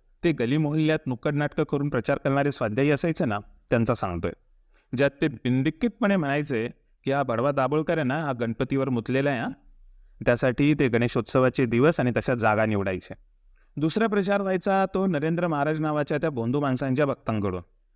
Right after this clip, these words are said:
आणि ते म्हणायचे की "या नरेंद्रला शिक्षा द्यायला ना देव स्वतःच अवतार घेणार आहेत. तुम्हाला माहिती आहे का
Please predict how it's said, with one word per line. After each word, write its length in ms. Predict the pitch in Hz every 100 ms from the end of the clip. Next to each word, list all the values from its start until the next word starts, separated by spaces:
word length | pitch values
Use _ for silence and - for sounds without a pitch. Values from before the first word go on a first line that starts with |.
| _ -
आणि 120 | 120 127
ते 60 |
म्हणायचे 480 | 139 127 156 120 117
की 400 | _ _ - 143
"या 120 | 156
नरेंद्रला 460 | 151 151 160 160 165
शिक्षा 320 | - 135 165
द्यायला 320 | 147 151 160 165
ना 160 | 170
देव 240 | 151 135 147
स्वतःच 400 | 147 131 160 160
अवतार 300 | 143 160 151
घेणार 300 | 127 127 117
आहेत. 120 | 101 _ _ _ _ -
तुम्हाला 220 | 123 147
माहिती 320 | 151 123 127 190
आहे 80 |
का 220 | 147 147